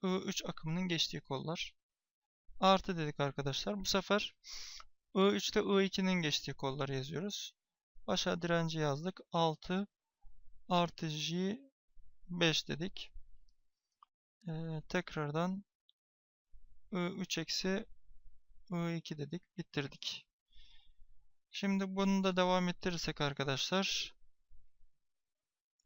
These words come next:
Şuraya bakıyoruz arkadaşlar bu sefer yine. Üçgen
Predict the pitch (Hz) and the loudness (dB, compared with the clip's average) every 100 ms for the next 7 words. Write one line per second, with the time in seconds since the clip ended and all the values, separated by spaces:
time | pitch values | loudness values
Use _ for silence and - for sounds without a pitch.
0 | _ - - 202 190 160 - 151 147 143 | _ -6 0 4 6 4 0 -2 0 0
1 | 147 143 - 156 151 - - 151 151 160 | 0 -2 0 -2 -2 -4 -2 -2 0 -2
2 | 196 - _ _ _ - - - - - | -2 -6 _ _ _ -18 -12 -12 -14 -18
3 | - 196 - 214 214 | -2 0 2 4 4